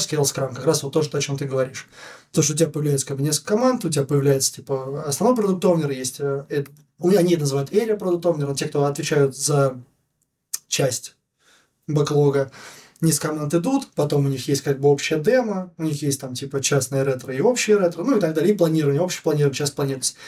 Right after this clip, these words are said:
И все, у тебя уже работает там, типа, это как бы вот, э,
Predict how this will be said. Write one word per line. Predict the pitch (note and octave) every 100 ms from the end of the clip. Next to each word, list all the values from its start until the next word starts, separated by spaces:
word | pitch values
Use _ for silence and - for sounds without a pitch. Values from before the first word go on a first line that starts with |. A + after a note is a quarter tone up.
| - - G#3+
И |
все, | G#3 G#3+
у |
тебя | D3+ A#3
уже | G#3 G#3+
работает | E3 G#3 F3+ D3
там, | C3+
типа, | - -
это | C#3+ E3
как | C#3+ C3+
бы |
вот, | B2+ B2+
э, | C#3+ C#3 D#3 D3 C3+